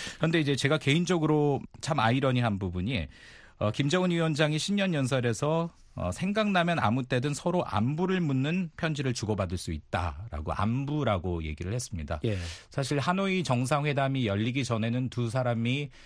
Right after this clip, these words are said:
Speaker 1: 어, 많은 친서를 주고받으면서, 물론 친서가 공개되지 않은 부분이 많지만, 어, 협상과 관련된 구체적인 내용들도 서로 주고받은 것으로 알려졌거든요.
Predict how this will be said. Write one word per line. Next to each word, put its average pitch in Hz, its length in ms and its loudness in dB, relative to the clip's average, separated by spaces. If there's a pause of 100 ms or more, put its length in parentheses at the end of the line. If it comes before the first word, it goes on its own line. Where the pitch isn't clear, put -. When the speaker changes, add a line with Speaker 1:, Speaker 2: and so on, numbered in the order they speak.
(220)
Speaker 1:
어, 90 200 0
많은 107 260 2
친서를 147 400 -2
주고받으면서, 98 840 -2
물론 127 280 0
친서가 180 420 0
공개되지 143 760 0
않은 117 300 0
부분이 117 300 -2
많지만, 82 640 -2 (360)
어, 90 80 -2
협상과 220 460 0
관련된 135 720 2
구체적인 165 640 0
내용들도 131 920 0 (260)
서로 160 260 -2
주고받은 135 600 2
것으로 104 320 0
알려졌거든요. 90 840 -2